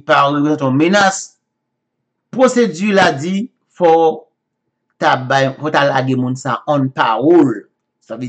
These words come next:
di moun sa ou lage li on parole, l ap toujou gen pou l al devan kout, l ap toujou gen pou l prezante devan lajistis. Ok? Se sa ou le yon temporary release, sa vle di ou bay moun nan, ou lage moun nan de manyè tanpòrè. Olè pou yo te fè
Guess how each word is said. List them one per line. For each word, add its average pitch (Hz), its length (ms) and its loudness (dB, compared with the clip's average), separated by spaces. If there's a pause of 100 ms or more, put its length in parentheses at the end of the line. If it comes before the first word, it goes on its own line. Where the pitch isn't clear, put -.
di 139 160 -6
moun 131 240 0
sa 101 240 -6
ou 117 140 -6
lage 110 340 -8
li 127 160 -2
on 123 180 -8
parole, 120 360 -2 (240)
l 233 80 2
ap 226 120 -10
toujou 160 280 -4
gen 127 160 0
pou 127 80 -6
l 110 80 2
al 107 100 -4
devan 107 320 -12
kout, 147 380 0 (420)
l 113 60 -2
ap - 160 -6
toujou 196 180 -4
gen 151 100 2
pou 131 120 -2
l 127 40 -4
prezante 123 380 -4
devan 110 240 -6
lajistis. 107 800 -8 (340)
Ok? 135 160 -2 (720)
Se - 140 -10
sa 208 160 4
ou 170 100 2
le 165 80 2 (140)
yon 156 180 2 (680)
temporary 185 580 2
release, 156 600 -2
sa 131 80 -12
vle 127 100 -8
di 131 80 -8
ou 143 100 -4
bay 131 220 2
moun 120 220 0
nan, 135 180 -4
ou 147 100 -8
lage 127 280 0
moun 120 180 -2
nan 120 100 -4
de 120 140 -6
manyè 117 460 -4 (500)
tanpòrè. 127 480 0 (560)
Olè 269 220 6
pou 302 100 4
yo 285 140 6
te 247 120 6
fè 165 140 2